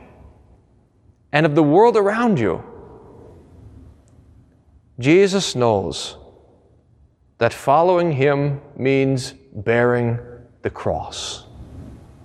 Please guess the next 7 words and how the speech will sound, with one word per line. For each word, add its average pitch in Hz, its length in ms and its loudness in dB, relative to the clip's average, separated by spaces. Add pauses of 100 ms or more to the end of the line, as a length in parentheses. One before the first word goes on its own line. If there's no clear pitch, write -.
(1300)
And 110 120 -8
so 143 240 2
he 160 120 0
goes 135 420 2
in 135 140 0
this 131 140 -2
sermon 98 560 -2